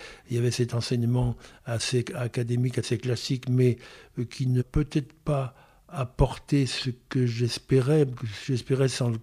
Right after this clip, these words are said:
sans savoir exactement ce que je voulais. Mais ça m'a permis d'avoir un atelier, un patron, des co-, des, des camarades où il y avait César, où il y avait, ça m'a permis d'être dans le bain. Mais quand je sortais dans la rue, euh, à rue Bonaparte, Saint-Germain-des-Prés, euh,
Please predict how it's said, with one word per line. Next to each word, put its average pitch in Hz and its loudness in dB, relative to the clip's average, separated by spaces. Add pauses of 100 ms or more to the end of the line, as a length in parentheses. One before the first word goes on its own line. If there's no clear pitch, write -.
sans 117 -4
savoir 123 0
exactement 120 -2
ce - -6
que 123 0
je 107 -2
voulais. 151 2 (500)
Mais 123 4
ça 135 0
m'a 131 4
permis 131 4 (120)
d'avoir 120 2
un 117 4
atelier, 131 4
un 107 0
patron, 131 0
des 120 2
co-, 107 -4 (140)
des, 120 2
des 113 -2
camarades 117 2
où 113 0
il 110 2
y - 0
avait 110 2
César, 120 -2
où 127 4
il 117 4
y - 2
avait, 110 0 (320)
ça 123 0
m'a 123 2
permis 135 2
d'être 127 2
dans 117 2
le 127 8
bain. 143 6 (420)
Mais 127 0
quand 147 4
je 131 4
sortais 127 0
dans 123 4
la 123 6
rue, 156 6
euh, 117 6 (340)
à 113 -4
rue 120 0
Bonaparte, 117 0
Saint-Germain-des-Prés, 117 2
euh, 107 2